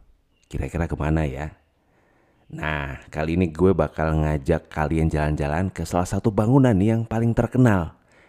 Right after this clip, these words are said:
di Jawa Tengah. Letaknya ada di Semarang. Kira-kira bangunan apa coba? Bisa nebak nggak? Ya, bener banget. Lawang Sewu.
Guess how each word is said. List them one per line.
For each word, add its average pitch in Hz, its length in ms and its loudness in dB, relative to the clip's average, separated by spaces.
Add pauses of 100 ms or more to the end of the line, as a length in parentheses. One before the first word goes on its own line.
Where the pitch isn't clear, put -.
(160)
di 127 160 4
Jawa 101 320 2
Tengah. 78 400 -4 (840)
Letaknya 87 560 -2
ada - 80 2
di 92 80 2
Semarang. 73 720 -2
Kira-kira 76 400 -6
bangunan 73 480 -2
apa 73 400 -8
coba? - 320 -12 (1400)
Bisa 76 240 -6
nebak 82 320 -2
nggak? 85 200 -2 (600)
Ya, 98 240 2 (160)
bener 82 400 0
banget. 80 480 0 (640)
Lawang 123 480 4
Sewu. 127 640 6